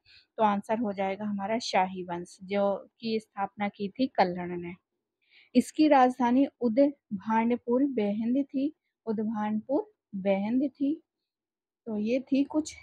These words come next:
शाही वंश। अब हम यहाँ पर अगले वीडियो में देखते हैं कश्मीर, छोटे-छोटे करेंगे तो ज़्यादा ईजी रहेगा आपको देखने में भी।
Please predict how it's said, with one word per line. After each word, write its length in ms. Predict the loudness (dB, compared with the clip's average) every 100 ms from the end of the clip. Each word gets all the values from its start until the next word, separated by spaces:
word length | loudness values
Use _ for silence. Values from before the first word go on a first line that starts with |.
| -6
शाही 380 | 4 4 4 0
वंश। 280 | -2 -4
अब 180 | -2 0
हम 180 | 2 2
यहाँ 300 | 2 0 -2
पर 240 | 0 -2 -2 _ _
अगले 260 | 0 2 2
वीडियो 260 | 0 0 0
में 140 | 0
देखते 300 | -2 -4 -4
हैं 120 | -4 -4
कश्मीर, 360 | -6 -6 -8 -4
छोटे-छोटे 540 | 0 0 2 0 2
करेंगे 400 | 0 0 -2 -2
तो 200 | -2 -2
ज़्यादा 380 | 0 0 -2 -6 -6
ईजी 260 | -4 -2 -2
रहेगा 360 | -2 0 0
आपको 260 | 0 -2 -4
देखने 420 | -2 -2 -2 -2
में 180 | -2 0
भी। 160 | 0